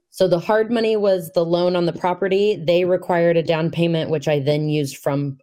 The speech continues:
a private lender. And I always like to describe private money as, like, your rich uncle, and hard money is an actual institution.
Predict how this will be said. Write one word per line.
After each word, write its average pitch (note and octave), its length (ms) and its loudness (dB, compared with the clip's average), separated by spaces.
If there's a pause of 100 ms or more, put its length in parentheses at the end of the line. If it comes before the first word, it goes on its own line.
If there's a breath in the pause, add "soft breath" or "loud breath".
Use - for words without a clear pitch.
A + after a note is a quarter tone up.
(120)
a C#3 80 -2
private A3 540 0
lender. D#3 480 0 (280 soft breath)
And E3 100 0
I E3+ 80 2
always F#3 200 4
like G3 160 0
to F3+ 60 -2
describe E3+ 420 0
private G3 400 0
money A3+ 320 2
as, F3 160 0
like, F3 200 0
your F3 120 4
rich E3 300 0
uncle, A3+ 460 0 (360 loud breath)
and E3+ 160 2
hard F#3 420 0
money F3+ 320 2
is D3 160 2
an D#3+ 100 2
actual D3 340 0
institution. C#3 840 -4